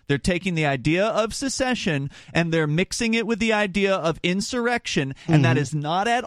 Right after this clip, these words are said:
Speaker 1: all
Speaker 2: And, and
Speaker 1: what was
Speaker 2: they're trying
Speaker 1: proposed.
Speaker 2: to do it without making the threat
Speaker 1: Mm-hmm.
Speaker 2: explicit,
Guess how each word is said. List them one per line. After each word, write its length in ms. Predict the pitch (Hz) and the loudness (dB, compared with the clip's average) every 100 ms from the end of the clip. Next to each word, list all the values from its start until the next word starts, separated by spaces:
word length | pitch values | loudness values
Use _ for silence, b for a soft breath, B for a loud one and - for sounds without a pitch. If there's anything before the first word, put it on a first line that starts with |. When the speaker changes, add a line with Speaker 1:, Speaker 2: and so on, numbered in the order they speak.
| - | 0
Speaker 1:
all 300 | 240 247 - | 2 4 4
Speaker 2:
And, 80 | 196 | 2
and 80 | 180 | 2
Speaker 1:
what 80 | |
was 140 | 175 160 | 2 0
Speaker 2:
they're 100 | - | 2
trying 300 | - 269 277 | 2 2 2
Speaker 1:
proposed. 120 | 262 | 0
Speaker 2:
to 40 | 185 | -2
do 220 | 262 262 | 0 0
it 80 | 202 | 2
without 420 | 160 208 226 196 | 0 2 0 0
making 540 | 190 226 226 202 170 | 0 0 0 -2 0
the 100 | 135 | 0
threat 800 | 127 - - 240 277 240 151 - - - | -2 -6 -4 0 0 0 -2 -6 -10 -8
Speaker 1:
Mm-hmm. 360 | 113 107 110 120 _ _ - 185 | -6 -4 -4 -4 _ _ -2 -2
Speaker 2:
explicit, 840 | - - - 254 262 - - 110 | -2 -4 0 4 4 2 -2 -4